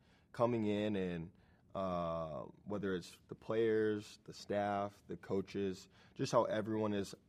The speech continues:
uncovering every single stone to be successful on Sunday, man. It's, it's been awesome to be a part of, even though I've only been here for two weeks. You know, whether it's, you know, going through the game plans with the offensive staff,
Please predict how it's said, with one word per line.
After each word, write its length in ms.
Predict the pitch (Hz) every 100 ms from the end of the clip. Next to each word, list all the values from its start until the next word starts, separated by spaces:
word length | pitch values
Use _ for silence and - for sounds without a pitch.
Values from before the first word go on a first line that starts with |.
| -
uncovering 520 | 110 110 113 104 98
every 220 | - 98 95
single 260 | - 95
stone 540 | 85 - 98 98 92 90
to 80 | 90
be 120 | 92
successful 540 | - 92 92 92 - 90
on 120 | 87
Sunday, 420 | - 90 85 85
man. 300 | 80 82 82
It's, 260 | 80 - - - - - _ -
it's 140 | 101
been 160 | 110 104
awesome 420 | 101 101 - 101
to 100 | 95
be 120 | 95
a 60 | 90
part 260 | 95 95
of, 160 | 95 95
even 160 | 92
though 140 | 95 92
I've 100 | 87
only 220 | 92 90
been 180 | 82 92
here 140 | 90
for 120 | 87
two 220 | 87 - 87
weeks. 420 | 90 95 - -
You 60 | 101
know, 120 | 92
whether 300 | 92 90 92
it's, 320 | 90 - - - - -
you 60 | -
know, 40 |
going 200 | 101 113
through 100 | 107
the 60 | 104
game 240 | 95 104
plans 360 | 95 104 101 101
with 200 | 98 90
the 100 | -
offensive 460 | 92 95 104 95 90
staff, 460 | - 95 95 92